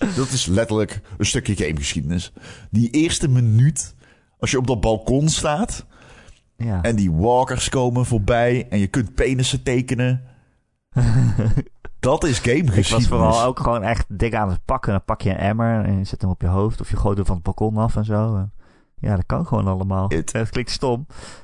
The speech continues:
Speaker 2: maar <laughs> het was heel, eh, je kan alles aanraken en pakken en gebruiken en, eh,
Speaker 1: Ja, ik heb
Speaker 2: maar
Speaker 1: dat
Speaker 2: je doet trekken
Speaker 1: laatste,
Speaker 2: ook.
Speaker 1: die laatste act. Eh, het is geen,
Speaker 2: Ja.
Speaker 1: eh, superlange game. Maar die laatste act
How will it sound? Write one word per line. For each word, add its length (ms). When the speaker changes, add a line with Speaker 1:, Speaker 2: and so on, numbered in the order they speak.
Speaker 2:
maar 320
<laughs> 680
het 140
was 140
heel, 520
eh, 400
je 160
kan 140
alles 260
aanraken 560
en 120
pakken 400
en 240
gebruiken 680
en, 260
eh, 60
Speaker 1:
Ja, 160
ik 120
heb 180
Speaker 2:
maar 120
Speaker 1:
dat 100
Speaker 2:
je 60
doet 200
trekken 100
Speaker 1:
laatste, 480
Speaker 2:
ook. 60
Speaker 1:
die 220
laatste 680
act. 460
Eh, 300
het 240
is 140
geen, 200
Speaker 2:
Ja. 80
Speaker 1:
eh, 120
superlange 720
game. 240
Maar 240
die 200
laatste 580
act 380